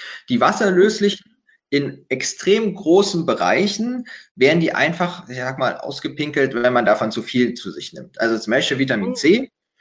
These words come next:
Speaker 1: ist so eine schöne Sache. Ähm, davon braucht man normalerweise so ein paar hundert Milligramm am Tag. Wenn man so in Erkältungszeiten ist, dann kann man da auch schon mal auf ein Gramm gehen. So. Und jetzt kann man, muss,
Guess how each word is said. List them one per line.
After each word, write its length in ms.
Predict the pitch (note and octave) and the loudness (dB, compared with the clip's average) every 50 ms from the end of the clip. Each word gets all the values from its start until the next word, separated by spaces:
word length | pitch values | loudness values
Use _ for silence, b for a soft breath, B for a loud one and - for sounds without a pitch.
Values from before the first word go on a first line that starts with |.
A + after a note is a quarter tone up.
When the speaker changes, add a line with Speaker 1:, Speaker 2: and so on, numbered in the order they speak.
| b b | b b
Speaker 1:
ist 100 | C#3+ C#3 | -8 -4
so 80 | D3+ D3+ | -2 0
eine 120 | D3 C#3 | 0 0
schöne 280 | C3+ - C#3 B2 A#2 A2 | 0 2 2 2 2 2
Sache. 360 | - - - - A#2 A2+ G2+ B B B B | 2 2 2 2 0 -2 -2 B B B B
Ähm, 300 | - D3 C#3+ C#3+ C#3+ C3 | 0 0 0 0 0 2
davon 320 | - B2+ B2+ B2+ C3+ B2 A#2+ | 2 2 2 2 0 0 2
braucht 240 | - B2+ C#3+ C3+ | 2 2 2 2
man 240 | - D3 C#3 C3+ A#2 | 2 0 -2 -2 -2
normalerweise 800 | G2+ A2+ A2 G#2+ B2+ E3 E3 C#3+ B2+ B2 C3 C3+ C3 C#3 C3 B2+ | -2 0 2 2 4 4 4 2 2 2 2 2 0 -2 -4 -6
so 140 | - G#2 G#2 | -8 -14 -16
ein 120 | A#2 A2 | -16 -14
paar 280 | - - A#2 B2+ C#3 - | -4 0 2 2 2 2
hundert 280 | B2+ C3 C3 A#2 A2 A2 | -2 -2 -2 -2 -2 -2
Milligramm 440 | A2 A2+ A#2 A2 - G2 G2 G2+ | -4 -4 -4 -4 -2 -2 -2 0
am 160 | - E2+ F#2 G2 | 0 -2 -2 -2
Tag. 340 | - D3 F3+ G3+ F3+ - | 0 2 2 2 2 0
Wenn 100 | C3+ C3 | -2 -2
man 160 | C3 B2+ A#2+ G#2 | 0 0 -2 -2
so 80 | A2+ | -4
in 80 | A2 G2 | -4 -2
Erkältungszeiten 880 | F2+ G2+ - D#3 F#3+ G3 F#3+ F3 E3 E3+ - - C#3 C#3 C3+ - B2 | -4 -2 0 0 0 0 0 -2 -4 -4 -2 0 0 0 0 -2 -6
ist, 160 | G2+ A#2+ A#2+ - | -10 -10 -6 -4
dann 160 | A2 G2+ G2+ | -2 -2 -2
kann 320 | - A2 G2 - - A#2+ | -4 -8 -6 -6 -4 -2
man 140 | C3+ A#2+ A#2 | -2 -2 0
da 80 | - - | 0 0
auch 100 | - - | -2 -2
schon 140 | - A2 | -6 -4
mal 140 | G2+ F#2+ F#2+ | -4 -2 -2
auf 180 | - A#1+ - - | -2 -4 -6 -8
ein 100 | G2+ F#2+ | -10 -12
Gramm 320 | - - F#2+ G#2+ B2+ A#2+ | -6 -4 -2 0 0 0
gehen. 260 | G2 D#2+ D2+ C2+ - _ _ | -2 -4 -6 -8 -10 _ _
So. 260 | _ - F2 - - _ _ B B B B B B B B B B _ _ _ _ _ _ _ | _ -12 -12 -12 -12 _ _ B B B B B B B B B B _ _ _ _ _ _ _
Und 100 | - B2 | -2 2
jetzt 280 | B2 D3 F#3 - - - | 2 4 2 2 -2 -4
kann 160 | - C#3 C3+ | -2 0 2
man, 200 | F3+ F3+ - - | 2 0 0 -2
muss, 180 | B2 A#2+ C3 | -4 -8 -8